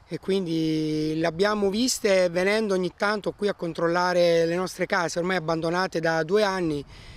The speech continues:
e ci hanno sempre promesso un futuro migliore, ma attualmente non, non, non lo vediamo.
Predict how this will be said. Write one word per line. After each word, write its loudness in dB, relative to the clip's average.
e 0
ci -4
hanno 0
sempre 0
promesso 2
un 2
futuro 0
migliore, 2
ma -2
attualmente 0
non, -2
non, -2
non 0
lo 2
vediamo. -2